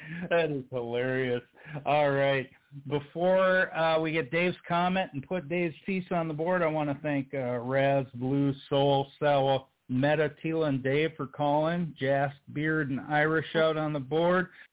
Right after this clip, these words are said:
Boo for everything she does. And everybody who wrote for us, thank you so much. We really greatly appreciate it. Dave, your comment for Lawrence, and then take it away. Dave,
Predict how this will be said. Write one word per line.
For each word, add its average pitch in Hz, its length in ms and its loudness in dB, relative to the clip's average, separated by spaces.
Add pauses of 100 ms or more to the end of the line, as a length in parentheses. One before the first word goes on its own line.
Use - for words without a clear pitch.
Boo 160 400 2
for 147 160 -6
everything 165 720 -2
she 156 100 -12
does. 165 360 2
And 156 220 -6
everybody 170 580 -2
who 156 140 -2
wrote 160 360 0
for 175 160 0
us, 160 100 -2 (180)
thank 175 260 -6
you 160 160 -10 (180)
so 170 220 4
much. 160 300 2 (100)
We 139 140 -6 (140)
really 160 380 2
greatly 139 560 -2
appreciate 120 800 -6
it. 101 120 -18 (460)
Dave, 165 460 0 (200)
your 151 160 -4
comment 180 640 0
for 170 80 -6
Lawrence, 180 460 0
and 151 160 -4
then 139 340 -2 (240)
take 151 200 -2
it 160 80 -12
away. 156 380 0 (1200)
Dave, 127 340 2